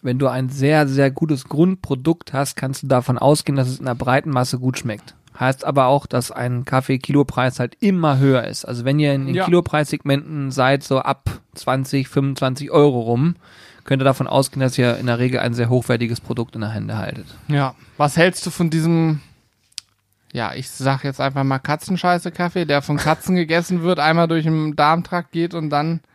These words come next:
Speaker 1: Ähm, ich habe ihn mal trinken dürfen. Das ist schon einige Jahre her. Ähm, und ich kann dir sagen, dass ich es da, ähm, als,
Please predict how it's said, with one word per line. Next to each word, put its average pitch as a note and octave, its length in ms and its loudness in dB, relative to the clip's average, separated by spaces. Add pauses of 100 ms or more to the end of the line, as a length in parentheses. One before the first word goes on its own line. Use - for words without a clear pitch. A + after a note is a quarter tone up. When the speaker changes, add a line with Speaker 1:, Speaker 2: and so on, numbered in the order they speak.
(560)
Speaker 1:
Ähm, B2 440 2
ich - 180 -8
habe D3+ 300 2
ihn D#3+ 200 -4
mal C3 280 0
trinken E3+ 400 -4
dürfen. D#3 500 0 (100)
Das A#2+ 240 -4
ist A#2+ 80 -2
schon B2 160 -6
einige B2+ 320 -4
Jahre B2+ 300 2
her. C3+ 320 0 (400)
Ähm, C3 460 -2 (160)
und C#3 160 2
ich C#3 100 -4
kann C#3+ 180 -2
dir D3+ 120 2
sagen, D3 320 2
dass C3+ 160 2
ich C3+ 160 -4
es - 240 -8 (100)
da, C#3+ 460 2 (920)
ähm, C3 240 0
als, - 540 -2